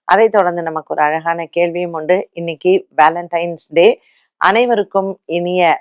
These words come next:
வேலண்டைன்ஸ் டேயினுடைய வாழ்த்துக்கள். So, வேலண்டைன்ஸ் டேன்னா வெறும், அஹ், லவ்வர்ஸ்க்கான ஒரு டே அப்படிங்கறதெல்லாம் கிடையாது.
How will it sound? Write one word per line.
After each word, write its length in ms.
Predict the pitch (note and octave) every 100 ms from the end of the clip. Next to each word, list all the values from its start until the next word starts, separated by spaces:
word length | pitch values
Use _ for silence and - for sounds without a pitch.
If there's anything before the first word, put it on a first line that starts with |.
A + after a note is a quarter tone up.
| D3
வேலண்டைன்ஸ் 720 | D#3+ D#3+ F3 E3 E3+ E3 D#3 C#3+
டேயினுடைய 640 | D3+ D#3 D#3 C#3+ D3 C#3+
வாழ்த்துக்கள். 680 | C#3 C#3 D3 E3+ D#3 D3 - _ _ _
So, 160 | F3+
வேலண்டைன்ஸ் 680 | F3+ F#3+ G#3 A3 G#3 F#3 D3+
டேன்னா 400 | F3+ F3 F#3 F#3
வெறும், 500 | E3+ E3+ F#3 F3 - _ _ -
அஹ், 120 | D3
லவ்வர்ஸ்க்கான 840 | D3+ E3 G#3+ G3+ - F3 F3 F3+ E3
ஒரு 240 | D#3+ D#3
டே 140 | D#3+ D#3+
அப்படிங்கறதெல்லாம் 720 | D#3 D#3+ E3 E3 D3+ D3+ D#3+
கிடையாது. 640 | D#3+ D3+ D3+ D3+ D#3+ C#4+